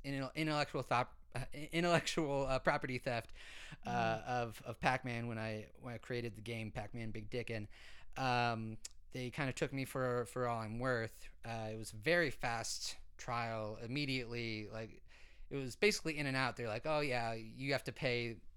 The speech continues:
Speaker 1: Namco, the, the video game company, like, millions of dollars." Um,
Speaker 2: Yeah, they had good grounds.
Speaker 1: Yeah, yeah. So, but I'm trying to see the, the bright side, see the silver lining, and, of course, continue to try to win back the love of my son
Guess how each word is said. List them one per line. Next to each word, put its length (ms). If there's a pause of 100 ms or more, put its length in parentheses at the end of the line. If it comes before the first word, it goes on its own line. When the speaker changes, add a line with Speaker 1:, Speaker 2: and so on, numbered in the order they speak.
Speaker 1:
Namco, 560
the, 120 (160)
the 80
video 220
game 180
company, 520
like, 160
millions 320
of 60
dollars." 380 (500)
Um, 480 (280)
Speaker 2:
Yeah, 240 (120)
they 160
had 220
good 200
grounds. 580 (120)
Speaker 1:
Yeah, 380 (260)
yeah. 240
So, 580
but 260 (260)
I'm 100
trying 240
to 60
see 260
the, 260
the 60
bright 300
side, 320
see 220
the 180
silver 320
lining, 340
and, 160
of 100
course, 240
continue 580
to 260
try 180
to 60
win 160
back 200
the 60
love 140
of 40
my 180
son 460